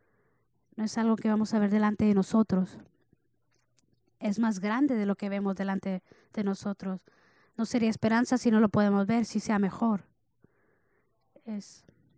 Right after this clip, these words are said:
siempre es en el futuro, es algo que viene. Pero en la Escritura, esperanza quiere de-, es algo que no se ve,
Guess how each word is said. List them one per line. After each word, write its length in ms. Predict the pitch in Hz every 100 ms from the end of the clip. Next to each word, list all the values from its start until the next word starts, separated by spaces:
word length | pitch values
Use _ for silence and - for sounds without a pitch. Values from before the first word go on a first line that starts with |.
| _ _ _ _ _ _ _
siempre 400 | - - 254 240
es 140 | 247 269
en 80 | 233
el 80 |
futuro, 640 | 220 220 - 277 247 185 185
es 220 | 220 208
algo 200 | 233 233
que 180 | 220 214
viene. 460 | 214 247 233 196 185 _ _ _ _ _ _ _ _ _ _ _ _ _ _ _ _ 523 _ _ _ _ _ _ _ _ _ _ _ _ -
Pero 160 | 208
en 60 | 208
la 60 |
Escritura, 840 | 202 - 202 - 262 269 202 190 190 _
esperanza 720 | 220 - 214 226 254 233 214
quiere 320 | - 240 226
de-, 220 | 214 196 -
es 200 | 226 -
algo 220 | 220 208
que 160 | 208 208
no 140 | 214
se 180 | 185 254
ve, 380 | 220 262 196 190